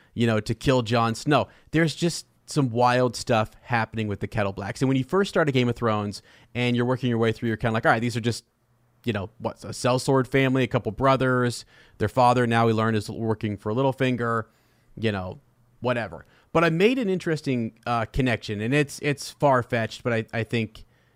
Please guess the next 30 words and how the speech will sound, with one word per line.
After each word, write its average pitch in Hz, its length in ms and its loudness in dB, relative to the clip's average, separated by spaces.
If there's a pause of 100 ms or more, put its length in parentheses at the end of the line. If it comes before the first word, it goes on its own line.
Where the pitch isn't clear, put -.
(160)
I 120 100 0
want 143 180 6
it, 135 140 -2
I 131 80 0
want 151 200 4
it - 240 -16
to - 80 -8
be 131 120 2
something 131 260 2
that 110 120 -6
you 127 60 -4
guys 113 240 0
think 151 220 0
about. 131 360 2
Leave 120 220 -2
us 110 140 -6
a - 20 -8
comment, 131 480 -2
send 113 180 -4
us 101 140 -8
a 107 60 -4
raven, 110 400 -2 (320)
what 113 240 0
have 104 240 -2
you. 95 180 -6 (680)
Jaime, 220 380 2
when 180 160 0
he's 135 240 0
reflecting 110 800 -6 (160)
about 120 680 -2